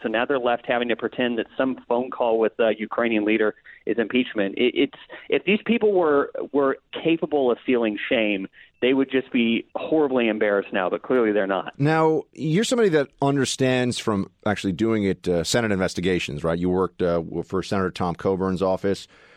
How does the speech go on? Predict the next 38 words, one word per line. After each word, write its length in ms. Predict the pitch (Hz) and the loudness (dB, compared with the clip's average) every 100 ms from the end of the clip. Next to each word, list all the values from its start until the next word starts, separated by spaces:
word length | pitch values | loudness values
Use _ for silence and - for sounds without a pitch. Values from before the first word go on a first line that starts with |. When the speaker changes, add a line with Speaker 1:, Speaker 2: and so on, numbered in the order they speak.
| - - | -20 -4
Speaker 2:
Um, 340 | 101 101 101 - - - | 0 0 -2 -8 -8 -4
I 100 | 127 | 0
wanna 260 | 175 202 | 2 2
ask 200 | 147 135 | 2 2
you 100 | 131 | 0
about 320 | 107 107 101 - | 2 2 2 -4
Schiff 600 | - - 147 131 - - _ _ _ _ _ - | -2 2 4 2 -2 -20 _ _ _ _ _ -12
pulling 560 | - 202 220 190 156 143 | -2 2 4 4 0 -2
phone 440 | - - 262 294 | -6 -2 0 2
records, 420 | 147 - - - | 0 -2 -10 -14
subpoenaing 600 | - 127 - 233 277 190 | -6 -6 -2 0 2 2
phone 280 | - 202 208 | 0 0 2
records. 280 | 151 107 101 | 2 0 0
I 80 | 160 | 2
know 100 | 208 | 2
it's 100 | 185 | 2
for, 140 | 156 | 2
what 120 | 131 | 2
was 100 | 110 | 0
for 140 | 80 123 | 0 2
Lev 200 | 139 - | 2 2
Parnas, 460 | 143 143 143 139 - | 2 4 4 2 2
but 140 | 123 | 2
it 160 | 120 120 | 4 4
also 320 | 131 170 160 | 2 2 4
has 140 | 127 | 4
included 580 | 120 - 147 180 170 120 | 2 -2 2 4 2 2
now 220 | 107 104 | 2 2
phone 280 | 101 127 143 | 2 0 0
contacts 600 | - 117 110 113 110 - | 0 -2 0 2 0 0
with 140 | 98 82 | -2 -2
a 40 | |
journalist, 500 | 76 110 135 170 185 | -2 0 2 0 0
with 80 | 87 | -2
a 40 | |
member 240 | 85 82 76 | 0 -2 -2
of 60 | |
Congress, 580 | - 117 135 165 180 | 0 0 2 2 0